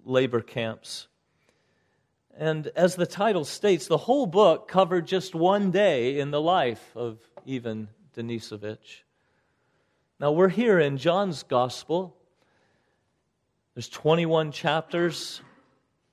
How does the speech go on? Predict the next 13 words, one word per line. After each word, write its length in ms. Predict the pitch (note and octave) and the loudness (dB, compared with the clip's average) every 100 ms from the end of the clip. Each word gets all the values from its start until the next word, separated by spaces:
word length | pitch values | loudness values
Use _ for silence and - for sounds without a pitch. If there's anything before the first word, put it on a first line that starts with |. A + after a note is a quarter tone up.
| _ _ _ - | _ _ _ -8
on 140 | C3+ | -2
the 100 | B2+ | 0
life 360 | C3 D#3 D3 D3 | 2 2 0 -6
and 140 | C3+ | -4
ministry 600 | C#3+ D#3 C3+ - C#3+ C#3 | -4 -4 -8 -10 -6 -6
of 100 | B2 | -6
Jesus 420 | C3+ C3 C3 B2 | -8 -10 -10 -14
Christ. 720 | - B2+ A2+ A2 - - _ _ _ _ _ _ _ _ _ _ _ _ _ _ _ | -8 -4 -4 -8 -16 -20 _ _ _ _ _ _ _ _ _ _ _ _ _ _ _
One 380 | B2 A3+ A#3 | -2 0 0
third 360 | G#3+ - G#3+ A3+ | -2 0 0 2
of 140 | D3 | 0
the 80 | A#2 | -2
book 420 | G2 G2+ A#2+ - | -2 -2 -2 -8